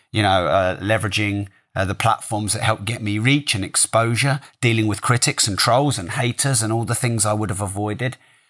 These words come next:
And I found them to be enjoyable now. I certainly would have hid away, hidden away from them thirteen years ago. But, you know, that's a really fun part of business. Also, now in business, something I borrowed from art is that you can be very creative.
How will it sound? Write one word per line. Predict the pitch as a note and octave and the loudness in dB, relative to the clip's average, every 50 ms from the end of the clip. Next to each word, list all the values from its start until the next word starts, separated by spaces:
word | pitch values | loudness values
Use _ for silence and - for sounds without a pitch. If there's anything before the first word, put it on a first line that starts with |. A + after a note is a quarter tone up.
| _ - | _ 0
And | C3+ D3+ | 2 2
I | G3 G#3 | 2 2
found | - - D3+ C#3+ C#3 C3 | 0 0 0 0 2 0
them | B2+ A#2+ | -2 -2
to | - C3 | -2 -2
be | A2+ C#3 C3+ | 0 0 0
enjoyable | C#3 B2+ F#3 G3 G#3 D#3 B2 - G#2+ F#2+ | 0 2 2 2 2 2 2 0 -2 -4
now. | F#2 F2+ F2 F2 F2+ | -4 -2 -2 0 0
I | F2+ F#2 - | 0 0 -2
certainly | - - - - - - B2+ A#2+ G2+ A2 | -2 -2 0 0 2 4 2 2 2 0
would | G#2 G2+ G2+ | -2 -2 -2
have | G2 | -2
hid | - A2 - - | -2 -4 -4 -4
away, | F2+ F2+ G2 A2 A2 | -4 -2 -2 -2 0
hidden | A#2 A#2 A#2 A#2+ A2+ | 0 0 0 0 2
away | G2 A2 C3+ | 2 2 2
from | C#3 - - G2 | 2 0 -4 -8
them | G2 F#2 F#2 | -6 -8 -8
thirteen | - A2 G2+ F#2+ - G2+ G2 G2+ | -6 -8 -8 -8 -8 -6 -6 -4
years | G#2 G#2 G2 | -4 -6 -6
ago. | A#2 - D#2+ D#2+ - - _ _ _ _ _ _ _ - | -6 -6 -6 -6 -8 -10 _ _ _ _ _ _ _ -2
But, | - E3 - | -2 -2 0
you | - G#3+ | 0 2
know, | B2+ C3 | 2 2
that's | C#3 - - - | 2 2 0 0
a | C#3 | 0
really | C3+ C3+ C3 C3 C3 - | 2 2 2 2 0 -2
fun | - - C3+ B2+ B2+ | 0 0 0 2 2
part | - - C3+ A#2 | 2 2 2 0
of | - - | 0 0
business. | - F3+ - - F2+ C#3 - - - _ _ _ _ _ _ - | -2 0 0 -2 -2 -4 -8 -10 -12 _ _ _ _ _ _ 0
Also, | - A#3 A#3 - - C3 A#2 B2 | 0 2 2 2 2 2 2 2
now | C3 D#3 F3+ F3+ D#3 | 2 2 2 2 0
in | B2 A2 | -2 -4
business, | - F#2+ G2 - - A2+ A#2 | -6 -6 -6 -4 -4 -2 -2
something | - - A2+ G2 A#2+ A#2+ | -2 -2 -2 -2 -2 0
I | A2+ A2 | 0 0
borrowed | - C#3 D#3 F3+ F3 C3 G#2 - | 2 2 2 2 2 0 -2 -6
from | - G2 - - | -10 -10 -8 -4
art | F#2+ F2 F2 - - - - - _ _ _ _ _ _ _ - | -4 -2 -2 -4 -6 -8 -12 -14 _ _ _ _ _ _ _ -2
is | B2+ C3 - | 0 2 2
that | C#3+ C3+ | 0 0
you | C#3+ F3+ E3+ | -2 -2 -2
can | - D#3 | 0 2
be | C3+ C#3 | 2 2
very | G#2+ A2+ A2+ A2 | 2 2 0 0
creative. | - - G#2 A2+ C#3 E3+ F3 - - - F2 - - | 0 0 0 2 2 0 0 -2 -6 -6 -8 -8 -14